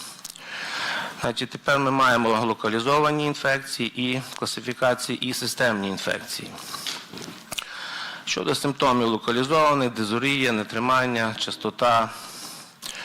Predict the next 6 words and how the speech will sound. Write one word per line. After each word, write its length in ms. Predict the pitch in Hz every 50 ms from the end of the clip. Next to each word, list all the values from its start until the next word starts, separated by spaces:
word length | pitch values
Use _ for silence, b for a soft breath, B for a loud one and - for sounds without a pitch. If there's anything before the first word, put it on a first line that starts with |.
| B B B B B B B B
е, 260 | - - 113 110 107 104
ургентність, 1080 | 104 113 113 113 113 131 135 135 127 120 - 127 120 113 113 107 - - - - - 113
е, 360 | 110 107 104 101 101 98 98 101 -
виділення 520 | 107 110 104 101 101 101 101 98 98 95
з 80 | 92 101
уретри. 600 | 113 117 123 123 120 117 - - 113 113 110